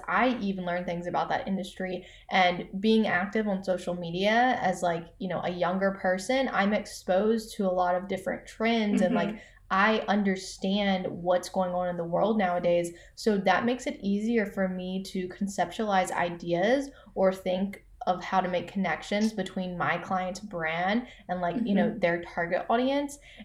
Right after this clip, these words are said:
Speaker 1: And it's, sometimes it's really easy, especially if, you know, it's a dream client or, like, an ideal client of mine. They're probably someone with a brand that's similar to another brand I've worked on in the past. So, like,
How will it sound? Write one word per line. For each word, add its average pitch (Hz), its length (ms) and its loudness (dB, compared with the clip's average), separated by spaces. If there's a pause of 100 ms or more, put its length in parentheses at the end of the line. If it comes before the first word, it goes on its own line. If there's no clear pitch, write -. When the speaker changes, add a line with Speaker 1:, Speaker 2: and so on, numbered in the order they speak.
(120)
Speaker 1:
And 180 540 2 (320)
it's, 196 200 -8
sometimes 220 380 2
it's 196 220 -4
really 196 300 2
easy, 208 400 0
especially 190 580 2
if, 196 180 0 (280)
you 220 100 4
know, 185 400 4 (180)
it's 202 140 2
a 202 80 2
dream 202 280 2
client 180 460 2
or, 175 60 4
like, 180 180 2
an 185 60 2
ideal 180 320 2
client 180 320 0
of 196 100 -4
mine. 175 380 0 (180)
They're 202 160 2
probably 202 460 2
someone 185 680 2
with 175 220 2
a 185 140 -4
brand 180 400 0
that's 175 180 -4
similar 190 320 4
to 196 140 -4
another 196 320 4
brand 190 180 4
I've 170 140 0
worked 170 180 -4
on 170 140 -6
in 170 60 -4
the - 60 -6
past. - 360 -4
So, 185 100 2
like, 185 220 0